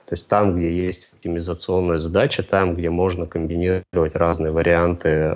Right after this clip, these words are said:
загрузки машины, разные маршруты, здесь алгоритм справится как нельзя лучше. То есть это городская или окологородская доставка, подходит e-commerce, F M C G, ритейлу, э, подходит, некоторые банки используют у нас.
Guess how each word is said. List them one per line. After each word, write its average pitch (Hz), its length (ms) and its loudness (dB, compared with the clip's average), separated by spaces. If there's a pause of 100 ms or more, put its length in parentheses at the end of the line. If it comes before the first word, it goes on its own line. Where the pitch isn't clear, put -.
загрузки 87 520 0
машины, 85 360 0
разные 82 320 2
маршруты, 95 560 2 (320)
здесь 92 320 2
алгоритм 92 420 0
справится 90 440 -2
как - 140 -20
нельзя 87 280 2
лучше. 85 460 0
То - 80 -6
есть 90 140 -6
это 82 160 0
городская 90 640 0
или 82 100 -4
окологородская 82 760 -8
доставка, - 680 -2 (380)
подходит 95 600 0
e-commerce, 98 960 0 (220)
F 123 180 -4
M 92 100 0
C - 120 -2
G, 90 320 2
ритейлу, 87 720 2 (160)
э, 87 340 2
подходит, 87 680 0 (160)
некоторые 87 400 0
банки 92 560 -2 (280)
используют 101 600 2
у - 20 -2
нас. 101 300 0